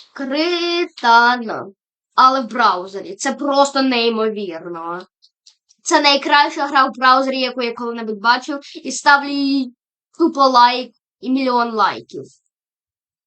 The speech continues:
Здоров. Виробив його. Опа, опа, опа, опа, здоров, здоров, здоров. П'ю, закидаю гранату. Закидаю гранату. Потім заходжу, він уже втік кудись. Де він?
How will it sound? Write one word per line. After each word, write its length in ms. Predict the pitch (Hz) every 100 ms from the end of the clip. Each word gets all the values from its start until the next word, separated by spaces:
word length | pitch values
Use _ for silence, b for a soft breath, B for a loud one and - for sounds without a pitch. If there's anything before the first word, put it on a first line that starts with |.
| _ _ _ _ _ 214
Здоров. 520 | 202 233 202 240 - _ _ _ _ _ _ _ _
Виробив 500 | 202 233 214 214 240
його. 240 | 320 370 370 b -
Опа, 200 | 311 311
опа, 400 | 302 320 - 302
опа, 280 | 294 - 320
опа, 160 | 277
здоров, 340 | 214 277 311 277
здоров, 300 | 269 294 294
здоров. 380 | 240 262 302 302 _ _ _ _ _ _ _ _ _ _ _ _ _
П'ю, 240 | 302 330
закидаю 380 | 320 330 311 311
гранату. 560 | 311 285 277 294 339 - _ _ _ _ _ _ _ _ _ _ _
Закидаю 400 | - 262 294 285
гранату. 540 | 285 262 254 254 311 170 _ _ _ _ _ _ _ _ _ _ _ _ _ _
Потім 300 | 277 285 269
заходжу, 460 | 262 277 277 285
він 80 | 269
уже 140 | 262 240
втік 320 | - 220 -
кудись. 520 | 220 208 - - _ _ _ _ _ _ _ _ _ _ _ _ _ _ _
Де 240 | 233 262 247
він? 320 | 208 196 -